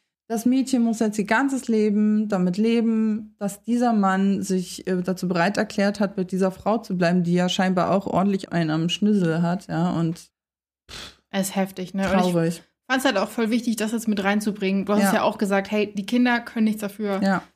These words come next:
Speaker 2: Das sind Kinder, die sind nicht weniger wert, die sind nicht schlechter oder sonst irgendwas. Das sind auch wirklich die Leidtragenden. Und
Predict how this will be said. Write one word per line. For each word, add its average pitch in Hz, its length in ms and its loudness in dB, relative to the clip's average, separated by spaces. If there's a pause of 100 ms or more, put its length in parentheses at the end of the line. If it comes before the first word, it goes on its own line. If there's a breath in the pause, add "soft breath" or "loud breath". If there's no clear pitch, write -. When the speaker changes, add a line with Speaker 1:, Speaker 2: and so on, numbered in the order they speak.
Speaker 2:
Das 202 180 -6
sind 226 340 0 (180)
Kinder, 240 600 2
die 202 140 -4
sind 220 140 2
nicht 233 200 0
weniger 220 420 2
wert, 214 360 0
die 208 60 -2
sind 240 180 4
nicht 240 260 0
schlechter 220 680 0
oder 214 200 2
sonst 240 320 0
irgendwas. 202 400 -4
Das 208 160 -6
sind 226 240 -4
auch 202 160 -6
wirklich 208 280 -6
die 208 60 -10
Leidtragenden. 196 840 -2 (180)
Und 214 340 0